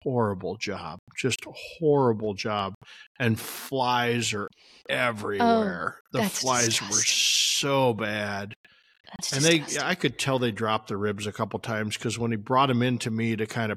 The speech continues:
Speaker 1: prep 'em up a little bit, then there was grass all over 'em, and it
Speaker 2: Should
Speaker 1: was
Speaker 2: you be
Speaker 1: like,
Speaker 2: calling him
Speaker 1: "Okay."
Speaker 2: out
Speaker 1: I'm
Speaker 2: like
Speaker 1: like,
Speaker 2: that?
Speaker 1: "Randy," huh?
Speaker 2: Should you be calling him out like that?
Speaker 1: Yeah, it's Randy.
Speaker 2: Okay. Fair enough,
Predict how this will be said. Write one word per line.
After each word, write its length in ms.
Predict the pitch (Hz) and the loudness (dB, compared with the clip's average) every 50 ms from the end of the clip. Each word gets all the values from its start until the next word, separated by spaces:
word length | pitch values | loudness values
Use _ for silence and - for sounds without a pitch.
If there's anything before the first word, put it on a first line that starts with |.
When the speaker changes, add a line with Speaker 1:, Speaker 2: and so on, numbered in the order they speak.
| - | -6
Speaker 1:
prep 280 | - - 120 110 110 - | -4 -2 -2 -2 0 -2
'em 140 | 107 98 107 | -4 -2 0
up 180 | 107 110 - - | -2 -2 -2 -2
a 20 | |
little 220 | 113 113 110 110 101 | -2 0 0 0 0
bit, 300 | 107 110 107 110 - - _ _ _ _ _ _ - - _ _ _ _ _ _ - | 0 0 0 0 -2 -4 _ _ _ _ _ _ -20 -20 _ _ _ _ _ _ -4
then 300 | 127 123 120 110 107 104 - - - | 0 2 2 2 0 -2 -6 -4 -2
there 80 | 165 156 | 0 0
was 240 | 131 113 - - - - - | 0 0 -2 -6 -8 -10 -10
grass 520 | - - 117 110 104 104 104 101 - - - | -6 -4 -2 0 0 2 0 0 0 0 -2
all 280 | 110 104 104 104 107 | -2 -2 0 0 2
over 400 | 107 107 104 104 104 101 104 104 | 2 0 0 -2 -2 0 2 2
'em, 340 | 104 104 104 101 104 104 101 | 2 2 2 2 0 0 -2
and 220 | 98 95 95 98 | -2 -4 -4 -6
it 160 | 107 - _ _ | -10 -12 _ _
Speaker 2:
Should 240 | - - - - 104 | -8 -4 -2 0 0
Speaker 1:
was 180 | 202 208 208 233 | 0 0 -2 0
Speaker 2:
you 60 | 302 | 0
be 60 | 349 311 | 0 0
Speaker 1:
like, 60 | - | -2
Speaker 2:
calling 300 | - 196 202 220 233 233 | 0 0 2 2 4 4
him 100 | 214 175 | 4 2
Speaker 1:
"Okay." 40 | 170 | 2
Speaker 2:
out 80 | 175 196 | 2 0
Speaker 1:
I'm 40 | |
Speaker 2:
like 160 | 233 233 254 131 | 0 0 0 0
Speaker 1:
like, 140 | - 269 | 0 -2
Speaker 2:
that? 100 | 269 - | -2 -2
Speaker 1:
"Randy," 260 | 143 151 147 143 151 151 - - _ _ _ _ _ _ _ _ _ _ _ _ _ - | -2 -2 0 0 0 -2 -4 -8 _ _ _ _ _ _ _ _ _ _ _ _ _ -16
huh? 280 | 151 - 185 208 233 226 - - _ _ _ _ _ _ _ _ _ - | -6 -2 0 0 0 0 -4 -10 _ _ _ _ _ _ _ _ _ -12
Speaker 2:
Should 200 | - - 196 214 | -8 -4 0 2
you 80 | 277 | 4
be 120 | 302 330 302 | 4 4 2
calling 320 | - 226 226 240 269 262 | 4 2 2 4 4 4
him 100 | 220 185 | 6 6
out 180 | 175 175 196 - | 6 4 4 2
like 200 | 247 254 - - | 0 -2 -2 -4
that? 240 | 285 294 302 277 - - _ _ _ - - - - - _ _ _ _ _ _ - - - - - | -4 -2 -2 -4 -6 -12 _ _ _ -18 -18 -16 -18 -20 _ _ _ _ _ _ -20 -20 -18 -10 -8
Speaker 1:
Yeah, 360 | 95 87 90 87 90 98 123 | -8 -6 -4 -4 -6 -6 -6
it's 260 | - 131 123 - - | -4 -4 -2 -2 -2
Randy. 460 | 90 92 92 92 90 90 - 202 196 - _ | -4 -4 -6 -6 -6 -2 0 0 0 0 _
Speaker 2:
Okay. 220 | - 190 175 170 - - _ _ _ _ _ | -6 -4 -4 -4 -4 -8 _ _ _ _ _
Fair 220 | - 190 190 180 | -2 -2 0 2
enough, 540 | 208 190 214 233 180 180 170 - - - | 2 2 2 2 0 -2 -6 -8 -14 -20